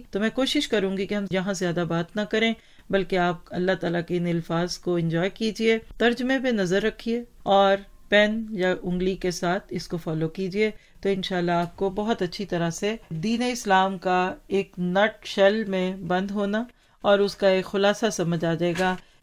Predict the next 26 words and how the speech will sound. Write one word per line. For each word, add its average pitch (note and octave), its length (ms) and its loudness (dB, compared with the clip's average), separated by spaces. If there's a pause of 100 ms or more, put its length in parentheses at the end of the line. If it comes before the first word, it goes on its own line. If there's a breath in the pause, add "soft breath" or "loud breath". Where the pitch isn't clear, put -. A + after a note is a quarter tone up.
(120)
दीन A#3+ 220 4
में A#3 260 4 (100)
क्या G#3 200 6
चीज़ G#3+ 340 -4
कहाँ F3+ 320 0
आती E3 300 -4
है। D#3+ 120 -6 (240)
बिल्कुल A3 360 2
एक G3 180 2
गुलदस्ता F#3 460 0
लगता F#3 300 -2
है F3+ 60 0
मुझे F3 300 -2 (340 soft breath)
कि G3+ 80 0
जिसमें G3 360 -2
छोटे F#3 300 -2
बड़े F3+ 260 0
फूल G#3+ 340 0
हैं A3+ 120 0 (220 soft breath)
और F#3 160 0
आप F3 220 -2
उससे G3 300 -6 (120)
फ़ायदा E3+ 320 -2
उठा E3 280 -2
रहे F#3 140 -2
हैं। D4 140 -4